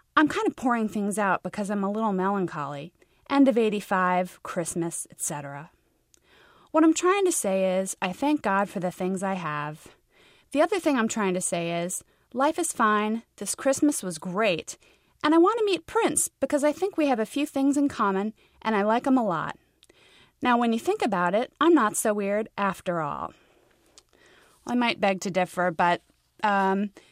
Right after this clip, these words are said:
this was a common theme in the entries of this diary, which, uh, took place between the ages of thirteen and fourteen. Now, if I had turned out to be Maite Garcia, who met Prince as a teenager and ended up marrying him,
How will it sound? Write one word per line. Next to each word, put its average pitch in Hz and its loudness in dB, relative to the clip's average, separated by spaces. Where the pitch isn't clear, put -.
this 330 -2
was 285 -2
a 214 -2
common 214 0
theme 190 -4
in 190 -4
the 180 -2
entries 180 -4
of 165 -6
this - -2
diary, 165 -4
which, - -2
uh, 170 -4
took 214 -6
place 185 -2
between 180 -6
the 170 0
ages 165 -4
of 175 -10
thirteen 185 -4
and 165 -2
fourteen. 165 -6
Now, 240 -2
if - -8
I 330 4
had 392 0
turned 233 -2
out 202 -4
to 185 -8
be 180 -2
Maite 175 -4
Garcia, 160 -4
who 190 -4
met 185 -4
Prince 202 -4
as 170 -4
a 160 -6
teenager 170 -4
and 180 -4
ended 175 -4
up 156 -6
marrying 170 -2
him, 165 -8